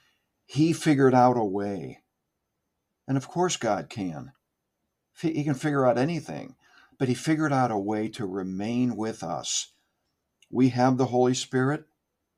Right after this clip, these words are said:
who's alive, and we have the Eucharist that is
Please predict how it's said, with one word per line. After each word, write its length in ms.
who's 200
alive, 640
and 160
we 140
have 320
the 140
Eucharist 880
that 280
is 480